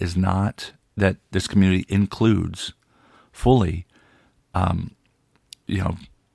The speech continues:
uh, uh, half the population does something that the other half, the half that's writing these books and, and commanding a disproportionate amount of social and, um,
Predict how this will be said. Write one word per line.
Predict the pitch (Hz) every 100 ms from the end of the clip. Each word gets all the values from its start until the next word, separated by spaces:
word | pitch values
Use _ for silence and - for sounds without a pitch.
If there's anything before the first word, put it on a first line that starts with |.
| _ -
uh, | 95 92 -
uh, | 95 101 _ _
half | 90 104 101
the |
population | 98 101 - 95 98 - 90
does | 87 92
something | - 92 92 90
that | 87
the | 92
other | 90 87
half, | 90 87 85 - _ _ - _ _
the | 95
half | 92 87
that's | 87 85 - - - _ _ _ _ -
writing | 95 92 95 95 95 95
these | - 90 -
books | 90 92 - -
and, | 85 85 82 _ -
and | 85 82 82 -
commanding | 95 90 95 90 90 87 _ - _ -
a | 87
disproportionate | 92 - - - - 98 - 87 87
amount | 85
of | 80 - - _
social | - 101 95 - 90
and, | 90 85 85 _ - - - _ _
um, | - 87 85 82 -